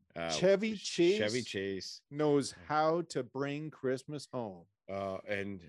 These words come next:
Speaker 1: I mean, I grew up with that family, the Griswolds. Uh, that was, like, my first adult movie. I mean, and I watched it as a young child. My dad, my dad loved the, the original Vacation so much that even as a child, you know, I got to see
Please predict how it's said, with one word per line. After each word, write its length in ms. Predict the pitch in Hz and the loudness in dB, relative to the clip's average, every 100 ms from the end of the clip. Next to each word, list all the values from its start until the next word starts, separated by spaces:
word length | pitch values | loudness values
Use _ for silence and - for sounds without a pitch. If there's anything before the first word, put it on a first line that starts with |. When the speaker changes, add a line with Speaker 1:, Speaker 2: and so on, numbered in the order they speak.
| - | -10
Speaker 1:
I 80 | 110 | -6
mean, 460 | 113 113 113 110 - | -2 0 0 -2 -4
I 120 | 123 | -2
grew 220 | 151 202 160 | 0 4 4
up 240 | 139 - - _ _ | 4 0 -20 _ _
with 240 | 123 120 - | -4 -4 0
that 240 | 113 101 | 0 0
family, 560 | - 107 104 98 98 95 | -2 0 0 -2 -4 -4
the 100 | 92 | -8
Griswolds. 760 | 92 107 101 104 90 95 92 - _ - _ _ | -4 -4 -2 -4 -2 -4 -8 -16 _ -20 _ _
Uh, 440 | 98 95 95 95 - _ _ _ _ _ - | -2 0 0 -2 -6 _ _ _ _ _ -6
that 180 | 117 117 | -2 -2
was, 180 | 110 | -2
like, 100 | 110 107 | -2 -2
my 120 | 107 | -4
first 420 | - 120 110 - _ _ _ - | -4 -4 -4 -10 _ _ _ -2
adult 460 | 117 113 110 - - - | 0 2 -2 -8 -14 -6
movie. 640 | 110 104 107 107 107 107 104 | -4 -2 0 0 -2 -4 -4
I 60 | |
mean, 160 | 107 113 | -4 -2
and 120 | 135 | -2
I 80 | 156 | 0
watched 320 | 135 117 - | 2 0 0
it 40 | |
as 80 | 95 | -4
a 40 | 95 | -2
young 220 | 98 104 | -4 -2
child. 260 | 104 95 | -2 -2
My 100 | 92 92 | -2 -2
dad, 340 | 98 98 90 - | 0 0 -2 -8
my 100 | 95 | -4
dad 200 | 101 98 | -4 -2
loved 260 | 95 90 | -4 -6
the, 260 | 87 92 92 90 | -10 -8 -10 -8
the 80 | 92 | -8
original 280 | 95 98 110 | -6 -6 -6
Vacation 500 | 95 - 95 90 87 | -6 -6 -6 -6 -10
so 180 | 82 107 | -8 -6
much 360 | 101 95 - - _ _ _ - - - | -4 -6 -8 -18 _ _ _ -20 -20 0
that 240 | 101 92 | 2 2
even 200 | 107 104 | 0 -2
as 120 | 101 | -4
a 40 | 95 | -4
child, 420 | - 95 95 95 | -2 0 2 0
you 100 | 90 | -4
know, 120 | 92 | -6
I 80 | 90 | -6
got 160 | 98 85 | -8 -8
to 60 | |
see 360 | 92 107 95 | -6 -4 -6